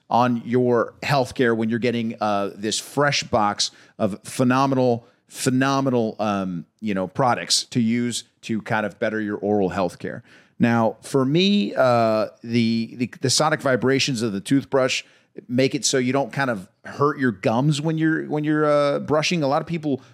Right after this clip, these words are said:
brush too hard and mess up, and mess up their gums. Um, the mints and gum are phenomenal. And of course, flossing is really kinda, it's a way to not only just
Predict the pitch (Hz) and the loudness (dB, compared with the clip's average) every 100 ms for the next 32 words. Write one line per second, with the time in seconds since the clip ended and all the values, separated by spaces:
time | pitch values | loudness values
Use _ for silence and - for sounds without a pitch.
0 | _ 139 147 - - 147 120 127 117 101 | _ 0 2 0 0 2 4 2 2 -2
1 | 107 - 120 - 120 120 - 131 110 92 | -2 -2 -4 -2 0 2 0 0 0 0
2 | 113 156 180 - - - _ - 113 113 | 2 2 0 -2 -10 -20 _ 0 2 2
3 | 113 117 127 123 147 151 156 127 113 113 | 0 0 0 2 2 2 0 0 0 0
4 | 156 165 123 101 - - 123 107 107 131 | 0 0 0 -2 -4 -4 0 2 2 2
5 | 165 175 180 180 - _ _ - 135 139 | 2 2 2 -2 -8 _ _ -4 0 0
6 | 147 127 - 185 175 - - - 165 190 | -2 -2 0 2 0 -4 -10 0 2 4
7 | 190 196 170 147 127 117 147 143 120 127 | 4 2 0 0 0 2 2 0 0 0
8 | 120 104 117 123 127 127 123 151 131 135 | 2 0 -2 -4 -4 0 2 2 2 0
9 | 143 139 127 120 110 - | 0 0 -2 0 -2 -4